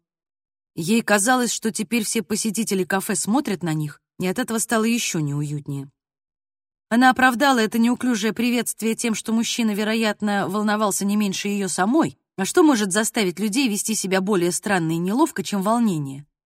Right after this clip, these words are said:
«А я Дина», представилась она также несколько невпопад,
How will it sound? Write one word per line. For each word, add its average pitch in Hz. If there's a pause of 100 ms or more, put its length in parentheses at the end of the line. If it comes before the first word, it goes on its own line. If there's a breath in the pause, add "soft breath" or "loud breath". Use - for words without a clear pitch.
(1080 loud breath)
«А 226
я 320
Дина», 202 (1000)
представилась 226
она 262
также 220
несколько 202
невпопад, 202